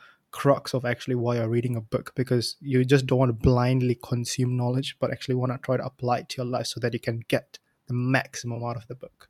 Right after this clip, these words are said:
So yeah, I think that pretty much concludes this episode. And for more podcasts, tune in to The Tenth Man on Spotify and iTunes. It has been released on iTunes every Sunday. You can find us pretty much on every popular platform,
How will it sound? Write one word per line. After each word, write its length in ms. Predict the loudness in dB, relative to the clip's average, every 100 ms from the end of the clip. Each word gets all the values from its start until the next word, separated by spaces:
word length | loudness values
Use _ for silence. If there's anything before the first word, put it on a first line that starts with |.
| _
So 200 | -8 -6
yeah, 240 | -2 -2 -4
I 60 | -10
think 420 | -6 -4 -2 2
that 300 | 2 2 -2 -10 _
pretty 280 | 2 4 6
much 300 | 4 0 -4
concludes 640 | 2 2 6 6 6 2
this 320 | -2 -2 -2 -4 -2
episode. 640 | -2 0 6 8 8 4 -6 _ _ _ _ -4
And 160 | -2
for 100 | 2
more 180 | 4 2
podcasts, 580 | 4 2 4 0 -2 0
tune 220 | 4 6
in 140 | 6 6
to 120 | 2
The 100 | 0
Tenth 460 | -2 0 0 -2
Man 240 | -2 -2 -2 0
on 160 | 2
Spotify 800 | 2 0 0 0 0 0 0 -4 -10 _
and 260 | 4 4 4
iTunes. 600 | 4 4 4 4 6 4
It 80 | -2
has 140 | -2
been 140 | -2
released 320 | 2 6 6 6
on 100 | 4
iTunes 560 | 2 0 -2 -4 -6 -6
every 340 | 0 0 2 2
Sunday. 560 | 2 0 2 0 0 -8 _ _ -20 -20 _ _
You 100 | 0
can 140 | 2 2
find 340 | 4 4 4
us 120 | 2
pretty 220 | 2 4 4
much 240 | 2 -4
on 60 | 0
every 300 | 4 6 4
popular 380 | 4 4 4 2
platform, 680 | 4 0 4 4 6 4